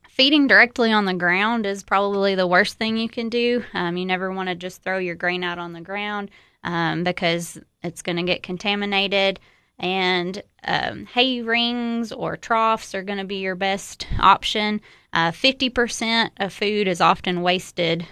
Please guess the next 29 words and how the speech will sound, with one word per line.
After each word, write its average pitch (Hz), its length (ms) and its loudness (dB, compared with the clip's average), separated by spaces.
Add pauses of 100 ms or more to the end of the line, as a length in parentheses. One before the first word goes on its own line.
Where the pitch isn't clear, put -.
um, 170 240 -4
if 175 160 -10
it's - 220 -6
just - 240 -8
thrown 175 220 -4
out 165 140 -4
on 160 120 -6
the 156 80 -10
ground. 160 320 -4
If - 100 -12
you 170 100 -6
just 175 200 -8
set - 240 -4
the 180 80 -6
hay 180 180 -4
bale 170 260 -2
out 170 260 -2 (280)
in 180 120 -2
the 180 60 -2
middle 180 260 -2
of 170 80 -2
the 175 40 -6
field, 180 640 -2
um, 170 260 -2
the 170 80 -6
cows 175 340 -2
are 175 80 -6
gonna 165 280 -8
just, 175 340 -12